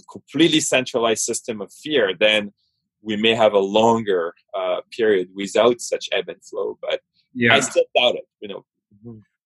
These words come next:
Speaker 2: Well, the problem, uh, I guess, you know, I take, I take your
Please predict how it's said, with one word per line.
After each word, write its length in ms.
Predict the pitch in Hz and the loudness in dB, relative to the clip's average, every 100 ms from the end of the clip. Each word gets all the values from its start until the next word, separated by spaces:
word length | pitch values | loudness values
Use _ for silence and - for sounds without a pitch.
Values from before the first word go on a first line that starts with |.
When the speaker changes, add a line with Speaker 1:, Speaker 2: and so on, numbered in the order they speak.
| _ | _
Speaker 2:
Well, 160 | 180 165 | 2 4
the 120 | 160 | 4
problem, 540 | 208 233 226 190 - - | 4 6 4 2 0 -8
uh, 120 | 143 - | -12 -4
I 120 | 151 | 0
guess, 400 | 165 180 180 - | 2 2 0 -2
you 180 | 160 147 | -2 0
know, 200 | 127 127 | 0 2
I 100 | 139 | 2
take, 360 | 139 165 156 - - | 2 -2 -2 -6 -4
I 60 | |
take 320 | 123 185 185 | 0 0 0
your 120 | 139 | -2